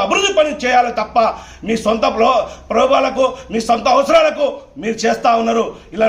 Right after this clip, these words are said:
భయపెట్టిస్తే ఇట్లాంటి వాళ్ళు, చిన్న నాయకులంతా మా ఇంటి చుట్టూ వస్తారు అనుకుంటారు, కానీ మీ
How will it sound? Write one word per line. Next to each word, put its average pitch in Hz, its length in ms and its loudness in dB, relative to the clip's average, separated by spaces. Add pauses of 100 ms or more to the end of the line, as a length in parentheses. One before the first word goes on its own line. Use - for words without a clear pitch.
(120)
భయపెట్టిస్తే 277 520 0 (320)
ఇట్లాంటి 220 300 0
వాళ్ళు, 226 160 0
చిన్న 226 200 0
నాయకులంతా 220 460 2 (320)
మా 190 140 0
ఇంటి 254 180 -2
చుట్టూ 285 200 0
వస్తారు 262 240 2
అనుకుంటారు, 226 340 -2
కానీ 226 160 2 (300)
మీ 208 60 0